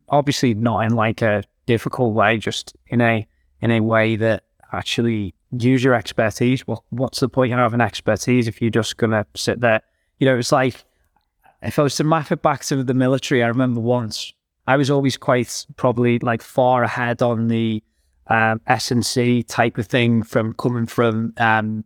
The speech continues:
you know, two four Commando <laughs> to, to my, to the unit in Germany. So I was quite, like, well, miles ahead of, of quite a, a few of the P T Rs, you know, still very much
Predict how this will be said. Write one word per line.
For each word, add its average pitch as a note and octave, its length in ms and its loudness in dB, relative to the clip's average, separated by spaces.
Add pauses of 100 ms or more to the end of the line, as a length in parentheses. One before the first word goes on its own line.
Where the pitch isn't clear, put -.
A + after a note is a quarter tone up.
you B2 80 2
know, A2 120 0
two A#2 240 -2
four A2+ 220 -2
Commando A2 640 0 (720)
<laughs> - 600 -6
to, B2 240 2
to A#2+ 180 -2
my, A#2+ 240 2
to - 240 -4
the A2+ 160 -2
unit A#2 300 2
in G#2+ 100 -2
Germany. A2+ 400 0
So - 140 -2
I A#2 60 2
was A#2 100 -4
quite, A#2+ 360 -2 (440)
like, G#2+ 200 -2 (100)
well, B2 180 0
miles A2+ 500 2
ahead A#2 360 -2
of, A2+ 120 -6 (140)
of A2+ 240 -6
quite A2 280 0
a, G#2+ 120 -2 (180)
a A#2 100 -8
few A2+ 340 0
of G#2+ 60 0
the A2 140 -2 (120)
P A2+ 180 0
T A#2+ 180 -2
Rs, G#2 340 0
you A#2 100 0
know, G2+ 120 0
still A2 280 -4
very G#2+ 280 0
much G#2 340 -6